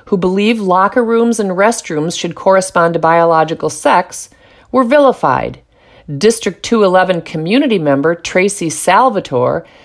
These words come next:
spewing venomous lies, said this about the good people who were defeated, and I quote her, "We are fed up with this small group of vocal transphobic people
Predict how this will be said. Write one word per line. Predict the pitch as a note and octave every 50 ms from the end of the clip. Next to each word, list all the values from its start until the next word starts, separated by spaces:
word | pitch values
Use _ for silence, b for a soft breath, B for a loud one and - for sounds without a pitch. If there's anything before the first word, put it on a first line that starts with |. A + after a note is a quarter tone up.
| B B B
spewing | B - - - - G3 G#3 G3 F#3+ F#3+ F#3
venomous | E3 D#3 F3 G3 A#3 C4 A#3+ G#3+ G3 - -
lies, | E3 D3 C3+ B2+ A#2+ A#2 A#2+ C3+ D#3 D#3+ E3+ - - B B B B B
said | - - - A#3 G#3+ G3 F#3+
this | F#3 C4 C#4+ C#4 - G#3
about | F3 F3 D#3+ -
the | - D#3+
good | C#3 C3 D#3+ D#3 C#3+ C#3+
people | - - C#3+ C#3 C#3+ D#3 C3
who | B2+ D3
were | C#3+ C#3 C3+
defeated, | C3 C3+ C3+ C3 - C#3+ B2+ A#2+ G#2+ G#2+ G2+ - - - _ _
and | - C#3+ C#3+ D#3
I | D#3+ E3+
quote | F3 - - - A3+ A3 G#3+ -
her, | - C3 C#3 - - - _ _ b b b b b b b b
"We | b G3+ G3+ G3+ G3
are | F#3+
fed | F#3 - - - C4 C4+ C#4
up | C4 B3+ B3+
with | G3 F3 -
this | - F3 D#3+
small | - - - G#3 G3+ G3+ F#3+ F#3
group | D#3+ F3+ G3 F#3+
of | - E3 D3
vocal | D3 C#3+ F3 F#3 F#3+ F#3 - F3 D3+ C#3+ -
transphobic | - - - F#3+ F3+ F#3 F#3 F3+ E3+ - - - F3+ F3+ F3+ E3+ D#3+ - - -
people | - - F3+ F3+ - C#3+ B2+ B2+